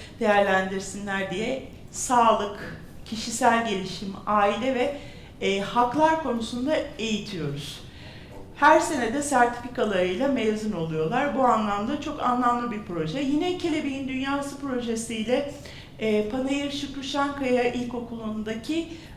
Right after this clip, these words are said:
öğrencilerin velilerine aynı projeyi yürütüyoruz.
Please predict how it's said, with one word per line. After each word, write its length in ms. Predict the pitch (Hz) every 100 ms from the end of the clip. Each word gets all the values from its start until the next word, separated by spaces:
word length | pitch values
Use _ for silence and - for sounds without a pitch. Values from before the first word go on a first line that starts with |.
| -
öğrencilerin 800 | 240 240 240 240 233 247 247
velilerine 540 | 240 202 190 185 175 170
aynı 380 | - 185 175 170 165
projeyi 480 | 165 160 170 170
yürütüyoruz. 640 | 165 160 156 160 156 311